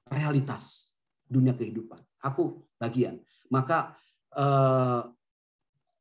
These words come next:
ketika aku menghayati spiritualitas interkoneksi dalam terang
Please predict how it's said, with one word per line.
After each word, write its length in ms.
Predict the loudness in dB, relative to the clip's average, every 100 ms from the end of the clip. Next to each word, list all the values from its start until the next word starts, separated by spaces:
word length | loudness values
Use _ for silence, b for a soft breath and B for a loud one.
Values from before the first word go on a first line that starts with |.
| _ _ _ _
ketika 640 | -6 -2 -4 -4 -6 -2
aku 180 | 0 0 0
menghayati 720 | 0 0 2 2 0 0 -2
spiritualitas 640 | 0 0 2 0 0 -2 0
interkoneksi 960 | -2 0 -2 -2 -2 -6 -6 -12 _ 0
dalam 480 | 4 4 6 4
terang 480 | 2 2 4 2 -2